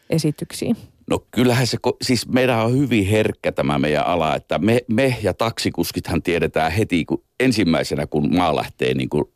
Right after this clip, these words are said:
Speaker 2: laskuun. Ja, ja me nähdään myöskin se, kun se lähtee nousuun.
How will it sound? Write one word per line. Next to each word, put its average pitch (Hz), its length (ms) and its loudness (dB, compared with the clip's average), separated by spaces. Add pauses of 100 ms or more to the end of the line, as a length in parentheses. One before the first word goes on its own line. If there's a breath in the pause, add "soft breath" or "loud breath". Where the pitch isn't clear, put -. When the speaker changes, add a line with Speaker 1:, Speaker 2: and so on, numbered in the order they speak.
Speaker 2:
laskuun. 71 760 -2 (200)
Ja, 73 220 0
ja 87 120 2
me 101 160 2
nähdään 98 360 0
myöskin 98 300 0
se, - 200 0
kun 87 120 -2
se 90 120 0
lähtee 90 360 0
nousuun. 76 760 0